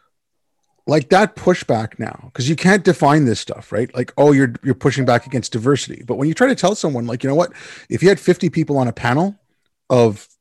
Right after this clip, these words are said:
fifty different racial identities and whatever, but you had one straight white person, that would be less diverse than a panel of, like, fifty black people or fifty Asian people or fifty, you know, Indian people, whatever." Because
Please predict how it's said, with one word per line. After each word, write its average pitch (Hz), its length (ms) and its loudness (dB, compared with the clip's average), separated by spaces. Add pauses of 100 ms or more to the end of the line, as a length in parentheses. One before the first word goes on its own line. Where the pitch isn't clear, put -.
(140)
fifty 175 320 2
different 151 460 0
racial 143 360 2
identities 139 640 4
and 107 140 -2
whatever, 143 540 4 (280)
but 120 120 -6
you 127 60 0
had 117 100 4
one 143 280 2
straight 156 400 0
white 139 240 -2
person, 226 420 0 (520)
that 143 140 0
would 170 120 4
be 143 140 4
less 135 300 2
diverse 139 640 -2 (280)
than 127 120 2
a 123 60 -2
panel 127 420 0
of, 113 120 0
like, 113 280 -6
fifty 131 320 -6
black 120 300 -6
people - 280 -14
or 104 100 -10
fifty 117 540 -10
Asian 120 300 -4
people 107 280 -12
or 104 120 -10
fifty, 120 280 -8
you 110 200 -8
know, 110 200 -8 (1040)
Indian 127 300 2
people, 107 300 -8
whatever." 123 320 0 (280)
Because 120 580 0